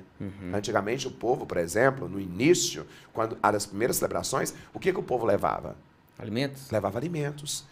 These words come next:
Speaker 2: Levava aquilo que tinha e entregava. Lembra aquela hora que o padre pega e lava a mão,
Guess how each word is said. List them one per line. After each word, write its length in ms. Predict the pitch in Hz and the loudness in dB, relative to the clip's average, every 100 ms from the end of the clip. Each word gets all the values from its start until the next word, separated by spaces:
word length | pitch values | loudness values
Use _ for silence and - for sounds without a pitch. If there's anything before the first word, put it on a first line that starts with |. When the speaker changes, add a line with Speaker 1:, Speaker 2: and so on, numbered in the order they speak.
| - - | -6 6
Speaker 2:
Levava 320 | 117 123 135 | 8 8 4
aquilo 240 | 131 180 | 2 -2
que 140 | 196 - | -6 -6
tinha 400 | - 156 170 - | -2 0 -2 -2
e 60 | 135 | -4
entregava. 580 | 131 135 110 80 71 - - - | 4 4 4 2 0 -8 -16 0
Lembra 240 | 117 135 | 2 4
aquela 220 | 135 120 104 | 6 6 8
hora 100 | 104 | 4
que 60 | |
o 40 | 104 | 4
padre 300 | 107 92 92 | 4 4 4
pega 480 | 110 104 92 87 - | 6 6 6 0 2
e 40 | |
lava 260 | 95 95 90 | 6 6 6
a 40 | |
mão, 360 | 90 98 87 | 4 2 0